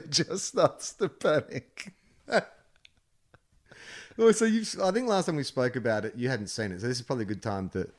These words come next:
Speaker 2: we, we mentioned last, well, I mentioned last time that has anyone done a, it's the Matrix-averse. Like, this is an unofficial sequel to The Matrix. Because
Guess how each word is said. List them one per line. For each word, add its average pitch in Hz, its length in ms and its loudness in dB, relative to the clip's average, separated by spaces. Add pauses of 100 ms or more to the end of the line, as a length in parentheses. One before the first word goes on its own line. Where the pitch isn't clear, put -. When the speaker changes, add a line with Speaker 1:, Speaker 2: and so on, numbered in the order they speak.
(140)
Speaker 2:
we, 135 180 -2
we 156 160 2
mentioned 165 460 2
last, 120 340 2
well, 107 280 0 (260)
I 139 120 8
mentioned 127 320 0
last 98 200 0
time 95 220 -2
that 101 120 -8 (140)
has 113 180 -4
anyone 113 460 2
done 95 440 0
a, 90 400 -2 (400)
it's 117 180 -4
the 120 80 0
Matrix-averse. 90 840 -2
Like, 95 160 -4
this 107 220 -2
is 98 180 0
an 92 200 0
unofficial 95 380 -6
sequel 90 340 -4
to 87 60 -2
The 87 60 -4
Matrix. 87 640 -8
Because 151 420 2